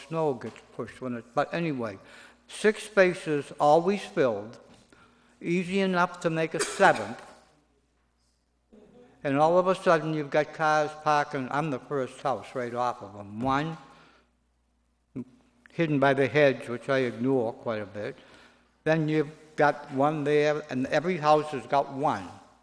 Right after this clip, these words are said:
going down the street. My question is, why do they have all these six spaces filled all the time?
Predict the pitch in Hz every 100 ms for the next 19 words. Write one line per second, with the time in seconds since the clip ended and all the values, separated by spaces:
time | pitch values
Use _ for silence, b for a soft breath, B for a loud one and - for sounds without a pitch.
0 | _ - 131 135 131 131 120 123 - -
1 | 135 98 - _ _ _ _ _ - 170
2 | 202 190 160 - 139 127 120 120 - -
3 | _ _ 139 156 190 208 180 175 175 156
4 | 156 139 156 165 165 165 160 - - 165
5 | - - 160 165 - 139 117 - 160 147
6 | 143 143 127 127 - 151 135 104